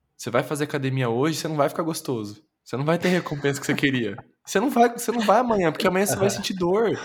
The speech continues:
Speaker 1: entendeu? Você não vai pra academia amanhã. Então, qual que é a recompensa mínima que você pode ter ali? Então, é entender isso
Speaker 2: Ah.
Speaker 1: também, sabe?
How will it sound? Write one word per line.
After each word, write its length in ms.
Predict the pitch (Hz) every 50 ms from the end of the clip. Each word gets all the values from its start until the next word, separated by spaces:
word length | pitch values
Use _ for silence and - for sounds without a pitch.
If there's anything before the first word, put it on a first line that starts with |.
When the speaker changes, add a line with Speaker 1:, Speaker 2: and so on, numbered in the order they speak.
| - - - -
Speaker 1:
entendeu? 240 | - 143 156 185 196
Você 120 | 190 -
não 100 | 220 254
vai 160 | 190 190 196 233
pra 80 | 226 -
academia 440 | - - 175 175 170 165 156 147
amanhã. 440 | 143 139 135 131 127 120 107 101 127 - - - _ _ _ _ -
Então, 240 | 131 135 170 175 170
qual 160 | - 190 202
que 80 | 196
é 40 | 269
a 20 | 320
recompensa 500 | 349 240 - 214 202 202 196 196 202 196
mínima 320 | 190 185 180 175 160 160
que 80 | 160 -
você 80 | -
pode 260 | - - 147 139 -
ter 140 | - - 143
ali? 340 | 131 127 131 120 107 101 - _ _ _ _ _ _ _ _ _
Então, 160 | - 147 147
é 60 | 160 170
entender 420 | 175 170 - 180 170 151 147 156
isso 320 | 214 202 185 87 92 190
Speaker 2:
Ah. 40 | 185 -
Speaker 1:
também, 360 | 147 139 135 127 120 117 113
sabe? 280 | - - 95 - 123